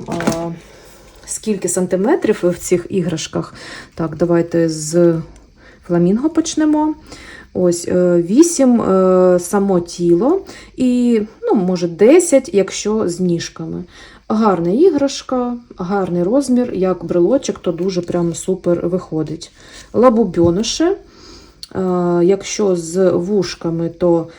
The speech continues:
одинадцять, якщо без, то також дев'ять. Теж ідеальна іграшка на брелок, повісити на рюкзачок або на ключі. Ну, хто полюбляє більш такі великі брелочки на ключики. Так, а з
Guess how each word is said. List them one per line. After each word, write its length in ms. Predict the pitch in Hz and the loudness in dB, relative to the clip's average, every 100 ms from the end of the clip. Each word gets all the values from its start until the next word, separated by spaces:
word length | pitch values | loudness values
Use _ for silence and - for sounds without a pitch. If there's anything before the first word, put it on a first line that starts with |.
| - _ | -20 _
одинадцять, 960 | - 233 214 190 165 170 - 311 311 - - _ _ _ _ _ | 0 4 4 4 0 -4 -2 -2 -4 -10 -20 _ _ _ _ _
якщо 440 | 185 185 - - | -4 -4 -4 -4
без, 400 | 180 180 277 311 | -2 2 2 0
то 240 | - 208 226 | -4 -4 -4
також 440 | 220 185 196 196 | -4 -4 -2 -4
дев'ять. 580 | 170 165 160 156 170 - - - - - | -2 -2 -2 -4 -8 -12 -20 -20 -20 -2
Теж 260 | 220 185 - | 0 0 -2
ідеальна 460 | 190 202 180 175 | 0 2 2 2
іграшка 420 | 175 170 175 - 185 | 2 2 -2 -4 0
на 140 | 254 | 2
брелок, 480 | 180 170 175 311 - | 4 4 4 2 2
повісити 560 | 196 196 196 180 180 | 0 0 -2 -4 -2
на 440 | 180 175 170 170 170 - - - | -2 -2 -2 -4 -8 -14 -20 -4
рюкзачок 760 | 180 185 165 170 - 294 339 - | -2 0 0 -2 2 2 2 -2
або 280 | 170 175 | -4 -2
на 120 | 196 180 | -4 -2
ключі. 520 | 175 170 - 170 160 - - - | -4 -4 -4 -8 -8 -12 -20 -8
Ну, 100 | 170 | -6
хто 200 | 165 175 | -2 -2
полюбляє 500 | 170 170 165 180 175 | 0 0 2 2 2
більш 260 | 160 175 - | 4 2 2
такі 380 | 170 - 165 165 156 - - | -6 -4 -4 -4 -6 -12 -8
великі 440 | 170 180 170 170 | -2 0 2 0
брелочки 520 | 165 165 160 156 - | -2 -2 -2 -6 -10
на 100 | 160 | -10
ключики. 480 | 156 156 156 - - - - - - | -10 -12 -12 -14 -16 -18 -20 -20 -6
Так, 260 | 196 175 - | -2 -2 0
а 200 | 180 190 | 2 2
з 420 | 175 170 190 185 | 0 2 4 4